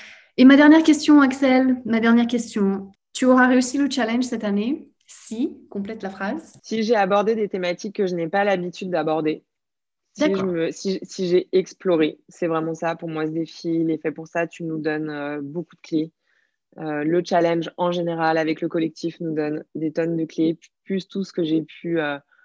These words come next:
Speaker 2: moi noter. Et donc, euh, je l'aurais réussi si j'ai, euh, si j'ai tenté,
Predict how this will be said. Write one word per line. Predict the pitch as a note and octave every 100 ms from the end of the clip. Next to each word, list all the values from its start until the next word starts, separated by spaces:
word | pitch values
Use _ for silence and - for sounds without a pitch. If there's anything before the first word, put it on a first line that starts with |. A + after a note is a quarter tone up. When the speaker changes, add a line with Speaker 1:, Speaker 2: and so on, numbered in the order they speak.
| _
Speaker 2:
moi | E3 F3
noter. | F3+ F3+ E3+ E3 F3 - _ _ _ _
Et | D#3+
donc, | D3+ E3 E3+
euh, | D#3
je | D#3
l'aurais | D#3 E3
réussi | E3 D#3+ - D#3+
si | - - D#3
j'ai, | D3+ D3
euh, | D3 - D#3+ _ _ _
si | - F3+
j'ai | F3
tenté, | F3+ B3+ A#3+ F3+ E3 E3+ F3 F3+